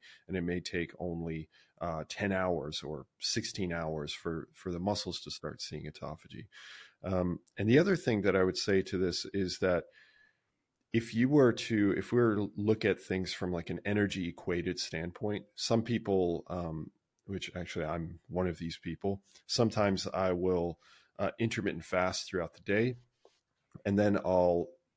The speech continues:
you know, I, I keep records of exactly what I eat and all the, you know, the amount that I eat and whatnot. And I know that not everybody does that, but typically if you're maintaining your body weight, there's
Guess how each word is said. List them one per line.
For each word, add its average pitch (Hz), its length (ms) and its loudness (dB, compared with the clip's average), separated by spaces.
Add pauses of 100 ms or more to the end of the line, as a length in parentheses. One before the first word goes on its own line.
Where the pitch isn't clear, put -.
(380)
you 98 100 0
know, 90 80 0
I, 92 300 0
I 101 40 2
keep - 340 -4
records 87 440 -2
of 87 100 -12
exactly 85 440 -4
what 80 160 -4
I 80 60 -4
eat 82 300 -8
and 82 220 -8
all 80 320 -6
the, 90 120 -6
you 85 60 -8
know, 80 160 -8
the 95 120 -2
amount 90 400 -2
that 85 120 -6
I 90 60 -2
eat 87 300 -6
and 87 80 -6
whatnot. 82 380 -8
And 87 100 -4
I 95 60 0
know 95 160 2
that 80 200 -4
not 87 180 -6
everybody 82 440 -6
does 98 260 2
that, 82 240 -4
but 87 160 -4 (300)
typically 107 400 4
if 92 120 -2
you're 92 120 0
maintaining 92 500 -2
your 85 140 -4
body 87 320 -2
weight, 80 260 -4
there's 82 320 -6